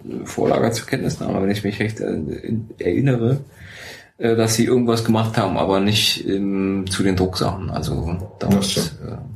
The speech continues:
Speaker 2: so.
Speaker 1: äh,
Speaker 2: Ja.
Speaker 1: sie haben da wohl ein bisschen am C S S rumgespielt oder so, keine Ahnung. Aber gut, äh, ja.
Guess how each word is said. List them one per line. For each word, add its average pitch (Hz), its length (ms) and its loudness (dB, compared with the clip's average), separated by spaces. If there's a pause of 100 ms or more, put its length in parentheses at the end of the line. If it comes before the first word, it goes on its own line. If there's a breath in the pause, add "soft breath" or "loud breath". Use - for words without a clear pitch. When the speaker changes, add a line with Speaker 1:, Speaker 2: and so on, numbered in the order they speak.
(720)
Speaker 2:
so. - 80 -4
Speaker 1:
äh, - 40 -2
Speaker 2:
Ja. - 80 -4 (960)
Speaker 1:
sie - 140 -4
haben 82 100 0
da 87 160 2
wohl 87 140 2
ein - 20 0
bisschen 87 260 2
am 80 140 0
C 90 140 2
S 87 140 2
S - 180 0
rumgespielt 98 680 2
oder 92 180 0
so, 90 100 -2
keine 90 240 0
Ahnung. 95 360 -4 (200)
Aber 73 220 -6
gut, - 460 -14
äh, - 140 -10 (200)
ja. - 160 -10